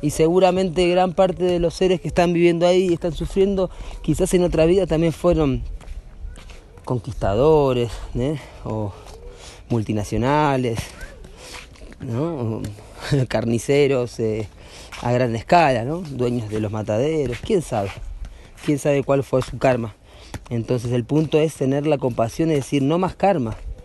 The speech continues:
Entonces si queremos cuidar el agua, también algo que está sufriendo Uruguay, tenemos que cuidar el agua ya,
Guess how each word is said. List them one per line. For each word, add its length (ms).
Entonces 380
si 100
queremos 360
cuidar 280
el 120
agua, 440
también 300
algo 180
que 60
está 140
sufriendo 420
Uruguay, 440
tenemos 260
que 100
cuidar 300
el 100
agua 240
ya, 340